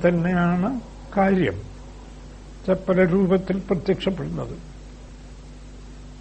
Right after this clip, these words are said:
ജഡരൂപങ്ങൾ പ്രത്യക്ഷപ്പെടുന്നതിന് മുൻപ് ബോധം മാത്രമേ നിലവിലുള്ളൂ.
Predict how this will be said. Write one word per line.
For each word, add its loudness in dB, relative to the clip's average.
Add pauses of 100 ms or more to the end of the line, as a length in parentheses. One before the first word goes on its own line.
(300)
ജഡരൂപങ്ങൾ 8
പ്രത്യക്ഷപ്പെടുന്നതിന് 4
മുൻപ് 2 (1400)
ബോധം 4
മാത്രമേ 4
നിലവിലുള്ളൂ. 2